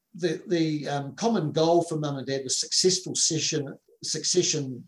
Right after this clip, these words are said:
you know, five to ten years out. Protect the farm. The sons are independent.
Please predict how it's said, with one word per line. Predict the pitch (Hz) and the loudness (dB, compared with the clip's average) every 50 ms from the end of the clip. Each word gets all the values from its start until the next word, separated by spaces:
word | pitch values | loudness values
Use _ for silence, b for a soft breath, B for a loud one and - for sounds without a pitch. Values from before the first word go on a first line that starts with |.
| _ _ _ | _ _ _
you | 151 131 | -6 -6
know, | 117 | -6
five | 117 - 160 151 151 151 147 | -6 -6 -4 -2 -2 -4 -4
to | - 120 - | -8 -10 -8
ten | - 139 135 131 123 | -6 -4 -4 -4 -2
years | 123 123 120 117 - | -2 -2 -2 -2 -2
out. | 151 147 - - - - - - _ _ _ _ _ _ _ _ _ _ _ _ _ _ _ _ _ _ _ _ | -2 -4 -4 -6 -10 -16 -20 -20 _ _ _ _ _ _ _ _ _ _ _ _ _ _ _ _ _ _ _ _
Protect | 147 147 - - 220 220 - - | -6 -4 0 0 0 0 0 -6
the | 165 | -8
farm. | 147 - 175 165 156 143 123 104 113 165 196 - - _ _ _ _ _ _ _ _ _ _ _ _ _ _ _ _ _ | -6 -4 -4 -4 -2 -4 -6 -8 -10 -12 -12 -14 -18 _ _ _ _ _ _ _ _ _ _ _ _ _ _ _ _ _
The | 135 | -6
sons | - - 202 220 233 214 175 | -2 0 2 2 2 4 4
are | 175 175 | 6 6
independent. | 180 160 147 135 123 - 143 151 156 151 - - - | 6 4 2 -2 -6 -6 -4 -4 -4 -4 -6 -8 -10